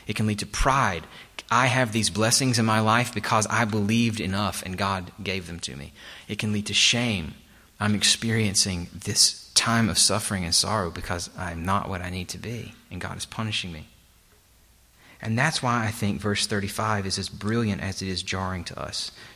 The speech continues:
Don't miss it. "Some received back their dead by resurrection. Others were tortured." Same verse, two sentences next to each other, both of them examples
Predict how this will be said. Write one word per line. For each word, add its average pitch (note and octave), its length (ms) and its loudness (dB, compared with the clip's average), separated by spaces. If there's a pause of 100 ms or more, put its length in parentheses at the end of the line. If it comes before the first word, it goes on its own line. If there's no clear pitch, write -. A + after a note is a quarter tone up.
Don't A2+ 180 2
miss B2 320 2
it. - 220 -14 (920)
"Some D#3 580 4 (140)
received B2+ 600 2
back A#2 320 2
their G2 160 -4
dead F2+ 500 -4 (840)
by G2+ 140 0
resurrection. G#2+ 840 0 (880)
Others A#2 840 2 (120)
were G#2 120 2
tortured." - 600 4 (140)
Same D3 440 10
verse, A#2+ 720 4
two D3+ 220 2
sentences G2+ 680 2 (160)
next A#2 280 4
to A2 80 2
each G2+ 120 4
other, F2+ 220 2 (380)
both D3+ 280 6
of A2+ 140 2
them G2+ 260 2 (160)
examples A2+ 800 0